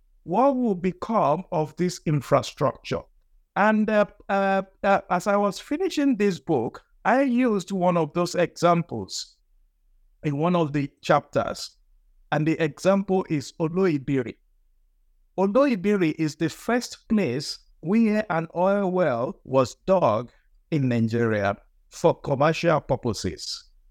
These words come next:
And in nineteen fifty-eight, about five thousand barrels of oil was shipped to the international market, all of them from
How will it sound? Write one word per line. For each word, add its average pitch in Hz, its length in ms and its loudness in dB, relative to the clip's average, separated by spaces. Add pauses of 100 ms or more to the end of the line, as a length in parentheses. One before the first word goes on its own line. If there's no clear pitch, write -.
(840)
And 151 160 2
in 156 160 -2
nineteen 240 340 2
fifty-eight, 180 840 -2
about 160 260 0
five 233 320 -2 (100)
thousand 190 680 0 (260)
barrels 127 600 0
of 120 280 -4
oil 113 500 0 (260)
was 123 220 0
shipped 113 640 -2
to 143 80 -2
the 123 100 0
international 143 760 -2
market, 117 600 -4 (800)
all 185 300 4
of 139 160 -2
them 135 200 0
from 123 320 0